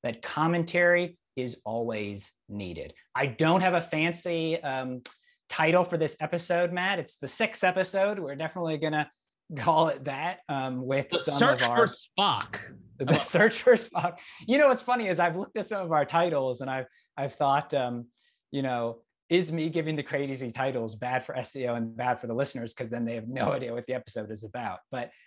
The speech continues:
Speaker 1: I guess we'll see. We're still new in this series, but it actually has quickly become a series that I really enjoy doing because, one, you never know how much you know until you try and explain it to somebody else, right? So just by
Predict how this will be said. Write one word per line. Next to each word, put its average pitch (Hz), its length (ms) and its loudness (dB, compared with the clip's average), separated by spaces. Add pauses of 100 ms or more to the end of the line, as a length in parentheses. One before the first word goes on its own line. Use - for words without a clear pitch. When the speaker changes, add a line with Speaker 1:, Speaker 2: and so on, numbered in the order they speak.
(120)
Speaker 1:
I 202 100 4
guess 220 220 2
we'll 175 140 6
see. 120 400 -4 (200)
We're 196 160 2
still 196 600 0
new 151 560 -4
in 139 120 -8
this 131 220 -10
series, 120 400 -6
but 143 120 -2
it 185 60 2
actually 285 360 0
has 226 120 2
quickly 226 380 -2
become 170 540 0 (280)
a 156 60 -4
series 185 380 0
that 170 120 0
I 151 40 -2
really 151 280 -2
enjoy 135 360 -2
doing 131 440 -4
because, 131 600 -2 (480)
one, 180 400 2
you 165 140 0
never 170 180 0
know 156 140 -4
how 143 140 -10
much 139 280 -10
you 123 80 -8
know 120 540 -4
until 117 240 -10
you 113 100 -6
try 110 240 -12
and 113 100 -10
explain 107 420 -12
it 104 40 -20
to 104 80 -16
somebody 92 380 -12
else, 90 260 -10
right? 95 240 -10
So 113 100 -10
just 165 200 -6
by 147 240 -2